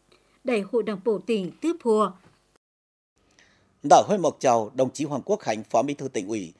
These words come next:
Speaker 2: Chủ tịch Ủy ban Bê Sinh tỉnh, Chủ tịch Ủy ban bầu cử tỉnh, đồng chí Lê Hồng Minh, Phó Chủ tịch Ủy ban Bê Sinh tỉnh, tới một rủ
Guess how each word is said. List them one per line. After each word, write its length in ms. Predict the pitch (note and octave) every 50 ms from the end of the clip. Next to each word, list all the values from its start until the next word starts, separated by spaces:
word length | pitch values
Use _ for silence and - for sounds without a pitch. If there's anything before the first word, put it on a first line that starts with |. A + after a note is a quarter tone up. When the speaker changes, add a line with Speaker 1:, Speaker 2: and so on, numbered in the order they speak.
| _ _
Speaker 2:
Chủ 160 | _ - B2 G#2
tịch 160 | - B2 -
Ủy 140 | B2 A#2 G2
ban 180 | F#2+ A2+ G#2+ -
Bê 60 | D#3+
Sinh 180 | C#3+ - A2 F#2+
tỉnh, 260 | - A#2 G#2 F#2 D#2 - _ _ _ _ _ _
Chủ 140 | - B2 -
tịch 220 | - C3 G#2+ -
Ủy 160 | B2 B2+ G2
ban 220 | E2+ G#2+ A2+ G#2+ A#2+
bầu 100 | D3 C3+
cử 160 | - A#2+ G2+ -
tỉnh, 220 | - B2+ G#2+ F#2 D#2+ D2+ _ _ _ _
đồng 200 | - - C#3+ C3+ C3
chí 120 | - C#3+
Lê 140 | E3 E3 D3+
Hồng 220 | C3 B2 A2 G#2+
Minh, 220 | A#2+ B2 A#2 A2+ G2+ - _ _ _
Phó 140 | _ B2 C#3
Chủ 120 | - -
tịch 160 | - - G#2 -
Ủy 160 | G#2+ G2+ E2+
ban 180 | G2+ A2 G2 - _
Bê 60 | C#3
Sinh 160 | - - G#2+ - -
tỉnh, 220 | A#2 G2+ F2 D#2+ _ _ _ _ _ _
tới 120 | - G#3
một 220 | A3+ G3 C#3 - -
rủ 280 | - B2 G#2+ E2 C#2+